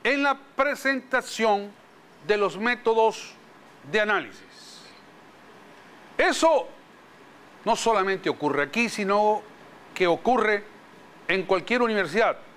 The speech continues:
Y en los libros, ustedes también van a ver que los métodos de análisis que se presentan en los libros,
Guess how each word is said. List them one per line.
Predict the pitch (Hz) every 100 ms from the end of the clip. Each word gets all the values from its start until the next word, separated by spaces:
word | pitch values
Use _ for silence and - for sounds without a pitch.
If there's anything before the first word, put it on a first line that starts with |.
| - - - - - -
Y | 160
en | 208
los | 220 190
libros, | 202 277 285 220 220 262 - - - - -
ustedes | 156 - 240 196
también | 202 190 180
van | 185
a | 170
ver | 226 220 220 - - - - - -
que | - 220 226 226 - - - - - -
los | 151 165 170 - - - -
métodos | 170 294 311 254 226 180
de | 175
análisis | 208 262 220 190
que | - 165
se | 165
presentan | - 147 220 226 190 202
en | 196
los |
libros, | 196 233 196